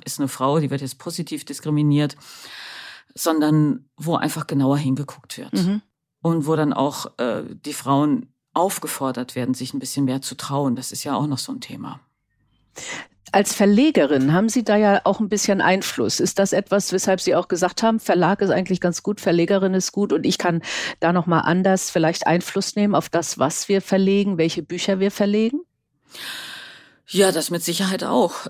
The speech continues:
Speaker 1: Äh, jetzt hab ich natürlich das Glück, dass sehr viel, sehr gute Literatur von Frauen kommt.
Speaker 2: Mhm.
Speaker 1: <laughs> Ähm, das heißt, da fällt es mir überhaupt nicht schwer jetzt, äh,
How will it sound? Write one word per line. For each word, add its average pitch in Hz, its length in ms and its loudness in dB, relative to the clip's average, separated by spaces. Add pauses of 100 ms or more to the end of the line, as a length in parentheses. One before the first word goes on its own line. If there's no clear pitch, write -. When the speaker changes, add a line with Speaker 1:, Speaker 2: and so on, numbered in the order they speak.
Speaker 1:
Äh, 165 200 2
jetzt 165 360 -4
hab 185 120 0
ich 175 100 0
natürlich 175 360 2
das 165 180 -6
Glück, 226 220 -4
dass - 180 -4
sehr 156 160 4
viel, 175 360 -2
sehr 165 260 2
gute 185 260 0
Literatur 160 540 -4
von 143 180 -2
Frauen 135 380 0
kommt. - 460 -2 (380)
Speaker 2:
Mhm. 202 340 0
Speaker 1:
<laughs> - 60 -14 (680)
Ähm, 175 560 4 (520)
das - 240 0
heißt, 170 340 0
da 175 60 2
fällt 165 360 0
es - 120 -8
mir 147 140 2
überhaupt 147 400 -2
nicht 151 200 -2
schwer 156 280 -2
jetzt, 143 380 -8
äh, - 340 -10